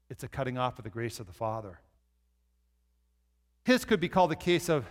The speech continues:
disenfranchisement, okay? And that's a long word, disenfranchisement.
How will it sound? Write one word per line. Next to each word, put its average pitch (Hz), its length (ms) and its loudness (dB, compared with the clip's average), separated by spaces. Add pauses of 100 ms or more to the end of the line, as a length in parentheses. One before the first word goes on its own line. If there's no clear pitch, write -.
(360)
disenfranchisement, 127 1300 -4 (520)
okay? 143 480 -6 (880)
And 110 80 -10
that's 123 140 -8
a 127 60 -4
long 117 340 0
word, 110 260 -4
disenfranchisement. 110 1160 -10